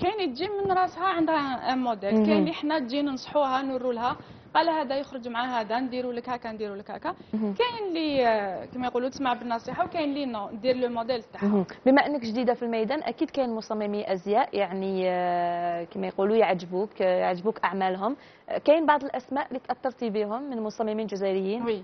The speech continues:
Speaker 1: كاين ميزون من نوبه.
Speaker 2: مهم.
Speaker 1: ما شاء الله، نحب، نحب، آه، لي موديل تاعها، نحب لو ميلونج اللي ديروا، آه، بين
Speaker 2: مهم.
Speaker 1: العصري وبين
Speaker 2: مهم.
Speaker 1: التقليدي.
Speaker 2: مهم.
Speaker 1: نحب كيفاش بينت الكراكو، آه، بطريقه اخرى.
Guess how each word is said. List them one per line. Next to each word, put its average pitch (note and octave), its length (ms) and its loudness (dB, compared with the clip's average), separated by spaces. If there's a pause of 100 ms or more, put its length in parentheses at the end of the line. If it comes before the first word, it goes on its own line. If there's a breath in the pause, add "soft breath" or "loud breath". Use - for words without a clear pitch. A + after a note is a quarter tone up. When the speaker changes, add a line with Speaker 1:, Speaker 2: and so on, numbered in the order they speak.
(120)
Speaker 1:
كاين C#4+ 480 -2
ميزون C4+ 360 -2
من B3+ 180 -2
نوبه. B3 280 -4 (380)
Speaker 2:
مهم. G3+ 340 0 (120)
Speaker 1:
ما A#3+ 160 0
شاء B3 260 -8
الله، G#3+ 280 -2
نحب، B3+ 480 -6 (420)
نحب، A#3+ 300 -10
آه، G#3+ 480 -2 (520 loud breath)
لي A#3+ 200 0
موديل A#3+ 340 0
تاعها، C4 380 -4
نحب B3+ 280 -6
لو B3 120 2
ميلونج C4 400 -2
اللي B3 220 -2
ديروا، A#3+ 580 2
آه، A3+ 140 2
بين A#3 300 -4
Speaker 2:
مهم. A#3 40 -6
Speaker 1:
العصري A3 500 2
وبين G#3+ 280 -4
Speaker 2:
مهم. G3+ 100 2
Speaker 1:
التقليدي. A3+ 460 -4
Speaker 2:
مهم. G#3 280 0 (100)
Speaker 1:
نحب C#4 260 -4
كيفاش D#4 640 0
بينت C#4+ 580 -2
الكراكو، C#4 760 -2
آه، A#3+ 360 0 (280)
بطريقه C#4 420 0
اخرى. B3 260 -4